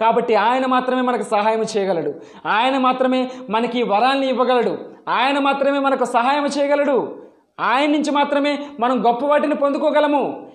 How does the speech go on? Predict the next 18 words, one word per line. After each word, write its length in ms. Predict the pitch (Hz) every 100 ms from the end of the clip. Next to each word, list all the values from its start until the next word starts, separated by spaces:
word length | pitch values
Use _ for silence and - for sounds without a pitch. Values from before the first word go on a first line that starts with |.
| -
ఈ 120 | 180 202
లోకంలో 520 | 220 247 247 240 240
ఉన్న 140 | 233
ఎవరు 360 | 214 208 220 226
కూడా 180 | 226 220
మనకి 240 | 214 196
ఎటువంటి 280 | 196 208 202
సహాయము 800 | 196 190 202 202 233 262 - - - - -
చేయలేరు. 320 | 196 196 165
కాబట్టి 300 | 147 180 175
నా 60 | 180
ప్రియ 180 | 180 214
సహోదరి, 400 | 214 208 208 220
సహోదరుడా, 640 | 214 214 214 220 233 233 - -
లోకం 360 | 175 233 254 262
మీద 160 | 262 254
ఆధారపడటం 560 | 254 269 262 262 262
మాను, 380 | 269 294 285 175